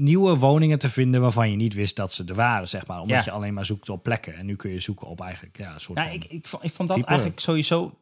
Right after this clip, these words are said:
Speaker 2: want volgens mij, eh, hebben we dat ook al een keer in een aflevering, eh, dat hebben ze een beetje in coronatijd al veranderd, hè? Dat je,
Speaker 1: Ja.
Speaker 2: ehm, niet meer zozeer op plekken,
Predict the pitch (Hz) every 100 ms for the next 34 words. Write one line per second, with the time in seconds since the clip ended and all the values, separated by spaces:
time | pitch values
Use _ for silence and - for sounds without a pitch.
0 | - 135 139 - 147 - 139 139 120 117
1 | 127 131 127 120 117 139 117 - 104 98
2 | 110 107 104 98 95 95 92 92 92 104
3 | 104 - 117 110 117 - 92 110 110 123
4 | 107 - 113 - 107 - 95 110 151 110
5 | 165 135 107 110 104 101 _ _ _ _
6 | _ _ _ - 117 113 113 110 110 104
7 | 107 104 _ _ - 107 139 131 - 120
8 | 135 127 113 - 139 - 147 147 143